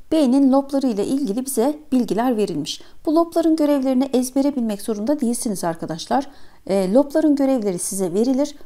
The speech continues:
Bununla ilgili yorum yapmanızı isteyebilir Ö S Y M. Dolayısıyla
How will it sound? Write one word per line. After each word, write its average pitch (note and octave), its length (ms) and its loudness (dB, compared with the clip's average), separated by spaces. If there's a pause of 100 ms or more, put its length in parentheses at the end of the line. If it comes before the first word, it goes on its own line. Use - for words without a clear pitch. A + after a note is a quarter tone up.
(140)
Bununla F4 320 4
ilgili A3 520 0 (200)
yorum D4 300 4
yapmanızı B3+ 560 2
isteyebilir A#3 640 -4
Ö F3 140 -4
S D#3+ 180 -6
Y D3+ 120 -4
M. C#4+ 240 -2 (220)
Dolayısıyla A3 640 4